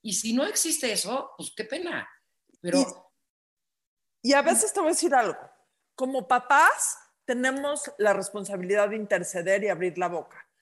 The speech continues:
Speaker 2: Porque muchas veces cuando tenemos hijos adolescentes ya más grandes, o sea, ya no de doce, trece años, pero cuando tenemos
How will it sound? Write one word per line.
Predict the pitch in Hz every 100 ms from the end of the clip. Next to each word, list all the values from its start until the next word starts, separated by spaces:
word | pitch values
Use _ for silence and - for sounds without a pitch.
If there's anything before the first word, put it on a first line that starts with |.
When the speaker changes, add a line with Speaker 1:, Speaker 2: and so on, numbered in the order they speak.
| _
Speaker 2:
Porque | - 190
muchas | 226 262 330 330
veces | 285 254 254
cuando | 220 185
tenemos | 175 202 226 -
hijos | 202 233
adolescentes | 226 175 151 165 208 175 202 196 -
ya | 175 202 202
más | 208 196
grandes, | 190 185 165 156 160 175
o |
sea, | 160 165
ya | 170
no | 165 165 175
de | 180 175
doce, | 180 - 170
trece | 160 151 160
años, | 139 139 143
pero | 156
cuando | 165 165 147
tenemos | 180 214 240